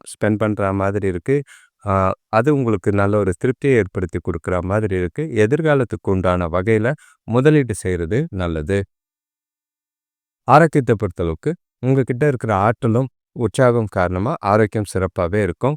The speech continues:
முழு ஆரோக்கியத்தோட இருப்பீங்க. செய்யக்கூடிய செயல்கள் எல்லாமே சிறப்பா இருக்கும்.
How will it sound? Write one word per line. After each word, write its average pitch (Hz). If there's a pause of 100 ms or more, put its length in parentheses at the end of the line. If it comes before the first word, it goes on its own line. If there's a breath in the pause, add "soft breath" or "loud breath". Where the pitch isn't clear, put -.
(100)
முழு 131
ஆரோக்கியத்தோட 98
இருப்பீங்க. 90 (180)
செய்யக்கூடிய 113
செயல்கள் 110
எல்லாமே 95 (360 loud breath)
சிறப்பா 104 (120)
இருக்கும். 95